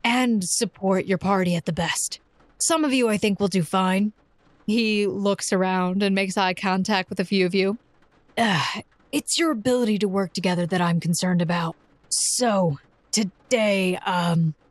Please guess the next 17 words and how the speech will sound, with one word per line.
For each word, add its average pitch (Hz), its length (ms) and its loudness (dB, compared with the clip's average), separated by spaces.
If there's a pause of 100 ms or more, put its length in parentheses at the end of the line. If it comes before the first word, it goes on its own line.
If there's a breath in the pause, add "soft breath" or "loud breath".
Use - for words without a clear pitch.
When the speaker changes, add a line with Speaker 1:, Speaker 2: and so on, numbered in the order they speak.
(240)
Speaker 1:
you 285 220 2
need 262 220 0
to 226 80 2
show 208 320 0
me 180 380 0 (340)
that 226 100 2
you 262 160 0
can 226 160 2
work 208 220 0
around 185 260 2
each 190 160 -2
other's 190 460 -2 (640)
weaknesses, 185 1000 -2 (460)
if 214 140 0
that 208 140 2
makes 190 220 0
sense. 175 480 -4